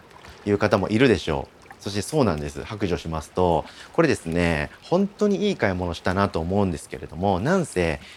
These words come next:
買い物のスケールがちっちゃいんで、こういう風にセットでですね、過去にポッドキャストで話したことが二回ぐらいあります。はい。ですが、まあ、移住も終わっ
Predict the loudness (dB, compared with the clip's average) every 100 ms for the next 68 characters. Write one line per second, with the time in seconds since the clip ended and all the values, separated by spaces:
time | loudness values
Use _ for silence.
0 | -8 -2 2 2 2 0 -4 0 0 2
1 | -4 -8 -2 2 2 0 0 0 -2 -8
2 | -18 -20 -12 0 0 2 -2 -4 -6 -4
3 | -2 0 0 -4 -4 -2 0 0 2 0
4 | 0 -4 -4 -2 -2 -2 -4 -2 -2 -2
5 | -2 -2 -2 -4 -4 -2 2 4 4 4
6 | 2 0 -4 -4 -10 -10 -20 -8 -2 -2
7 | -4 -20 -6 -4 -2 4 8 8 6 2
8 | 0 -2 -2 0 0 4 6 6